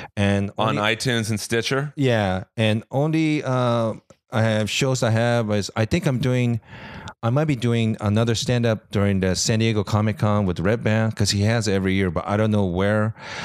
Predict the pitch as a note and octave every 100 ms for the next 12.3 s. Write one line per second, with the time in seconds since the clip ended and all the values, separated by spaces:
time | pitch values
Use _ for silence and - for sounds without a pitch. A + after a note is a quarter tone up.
0 | - - - G#2+ G#2 G2+ F#2 F#2+ A2+ C3+
1 | - _ - G#2 - G#2+ B2 A#2 G2+ F#2+
2 | - G2 F#2+ A#2 A#2 A2 - A#2 A2 G#2+
3 | - A2+ G#2+ G#2 F#2 G2 F#2 F2 G#2+ F#2+
4 | G2 F#2+ E2+ - G2 - D#2+ D#2 D#2 _
5 | - - G2+ G2+ - F#2 F2 E2+ - E2+
6 | E2 E2 F2 E2 D#2+ E2+ - E2 D2+ -
7 | E2+ E2+ E2+ E2 D#2+ D#2+ - - D3+ -
8 | G3 F#2+ - - A#2 A2 A#2 D3 C#3 C#3+
9 | C#3 - B2+ - B2 A#2 A2 A2+ C#3 D3
10 | D#3+ - D#3+ - D3 C#3 B2+ C3+ C#3+ D3
11 | C3+ A#2+ A#2+ A#2 A#2+ A2+ A#2+ - A2 A#2+
12 | C#3 D#3 E3